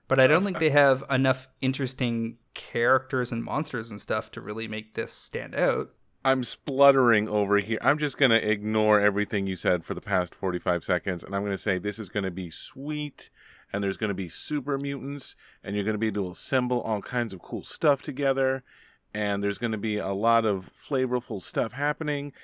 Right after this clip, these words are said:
Speaker 2: And how dare you? How dare you, sir?
Speaker 1: But what's, what's the flavor?
Speaker 2: The flavor is post-apocalyptic greatness. What else
Speaker 1: Uh-huh.
Speaker 2: do you need?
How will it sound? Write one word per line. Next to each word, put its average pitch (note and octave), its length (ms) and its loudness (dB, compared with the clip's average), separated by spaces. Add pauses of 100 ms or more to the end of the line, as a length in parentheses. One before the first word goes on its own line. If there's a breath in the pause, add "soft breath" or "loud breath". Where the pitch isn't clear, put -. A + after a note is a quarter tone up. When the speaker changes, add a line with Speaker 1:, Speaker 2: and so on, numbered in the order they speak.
(120)
Speaker 2:
And G#2+ 140 -6
how A#3 200 2
dare C#4 340 6
you? F3+ 440 0 (420 soft breath)
How D#4 400 4
dare C4 460 4
you, C#3+ 280 2
sir? A#2 300 8
Speaker 1:
But - 40 10
what's, - 340 4
what's F3+ 260 6
the G#3 100 2
flavor? - 520 -2 (480)
Speaker 2:
The F3 100 6
flavor G#3 380 6
is E3 200 4
post-apocalyptic F#3+ 1120 2
greatness. D3 840 0 (100)
What D#3 240 2
else A3 240 4
Speaker 1:
Uh-huh. B2 240 4
Speaker 2:
do F#3+ 80 2
you F#3+ 60 0
need? G3+ 480 -2